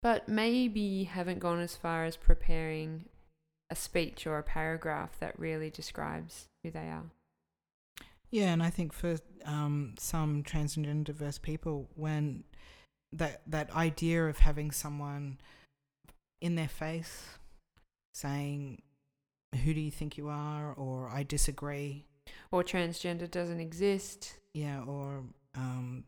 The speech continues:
Speaker 2: the other things that we hear, uh, about, um, gender identity.
Speaker 1: Mm-hmm.
Speaker 2: Um, I think that that's really confronting 'cause that's a very personal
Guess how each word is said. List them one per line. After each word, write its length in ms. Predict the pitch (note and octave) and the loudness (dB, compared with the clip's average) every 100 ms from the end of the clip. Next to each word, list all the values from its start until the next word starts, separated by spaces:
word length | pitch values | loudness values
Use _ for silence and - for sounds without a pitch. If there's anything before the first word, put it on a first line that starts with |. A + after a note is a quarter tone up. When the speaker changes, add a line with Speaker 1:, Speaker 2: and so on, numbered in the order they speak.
| - | -8
Speaker 2:
the 120 | D3 | -6
other 180 | C#3+ D3 | -4 -6
things 400 | - C#3+ D3 C#3+ | -4 -2 -2 -4
that 120 | C#3+ | -8
we 120 | C#3+ | -8
hear, 440 | C#3 D3+ D#3 D#3 D3+ - - - - _ _ _ - | -8 -4 -4 -4 -6 -12 -20 -20 -20 _ _ _ -8
uh, 180 | D3 C3+ - | -6 -6 -8
about, 800 | D3 D3 D3+ D3 - - - - - - _ _ | -8 -6 -6 -8 -10 -6 -4 -4 -8 -18 _ _
um, 240 | C3+ C#3 C#3 | -8 -6 -4
gender 300 | D#3 D#3 D3+ | -4 -4 -4
identity. 600 | D3+ D#3 D3+ E3 F3 F#3+ - - | -4 -6 -6 -4 -6 -6 -10 -6
Speaker 1:
Mm-hmm. 760 | E3+ E3 E3 D#3+ F#3 F#3 E3 D#3+ D#3+ _ _ _ - | -4 -4 -6 -4 -2 -2 -2 -8 -14 _ _ _ 0
Speaker 2:
Um, 600 | D#3 D#3 D#3 D3+ D3 - | 2 2 2 0 -4 -8
I 140 | - E3 | -4 -2
think 220 | - F3+ | -2 -4
that 140 | F3+ | -4
that's 280 | E3+ D#3 - | -4 -6 -4
really 140 | F3 E3+ | -4 -4
confronting 560 | E3+ E3 F#3 G3+ E3+ | -6 -4 -4 -2 -4
'cause 200 | - D#3 | -4 -6
that's 240 | D#3+ C#3 - | -6 -6 -8
a 40 | |
very 320 | D3+ E3 F3+ | -6 -4 -4
personal 640 | F#3+ D#3+ C#3+ - D3 C#3 C#3 | -4 -6 -6 -8 -8 -8 -8